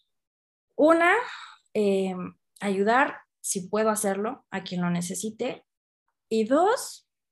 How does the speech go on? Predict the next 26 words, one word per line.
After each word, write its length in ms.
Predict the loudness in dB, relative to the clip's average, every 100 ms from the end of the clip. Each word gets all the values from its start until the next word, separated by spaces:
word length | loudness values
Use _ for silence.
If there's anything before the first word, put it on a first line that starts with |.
| _
también 380 | -2 0 4 2
para, 580 | 2 -2 0 0 -2 -8
eh, 500 | -4 -2 0 -2 -6 -4
impulsar 720 | -2 -2 -2 -4 -2 0 2
el 120 | 2
reconocimiento 960 | 2 -2 0 0 0 -2 -2 -2 -4 -2
de, 320 | -2 -2 -6
de 120 | -6 -4
las 160 | -2
mamás 320 | 0 0 -2
luchonas, 720 | -4 -8 -4 -2 -4 -8 -18 _ _ _ _ _ _ _ -4
que 160 | 0
bien 200 | 2 4
merecido, 540 | 2 2 0 2 2 2
y 140 | 0
los 180 | -2 -4
papás 320 | -4 -4 -4
luchones 520 | -4 -4 -2 -4 -6
que, 300 | -4 -4 -4
que 120 | -4 -2
bien 240 | 0 0
merecido 800 | 0 -2 -4 -4 -2 -4 -6 -10 _
se 200 | -8 -4
lo 160 | -4
tienen. 280 | -6 -12 -12 _ _
<laughs> 440 | -16 -6 -6 -6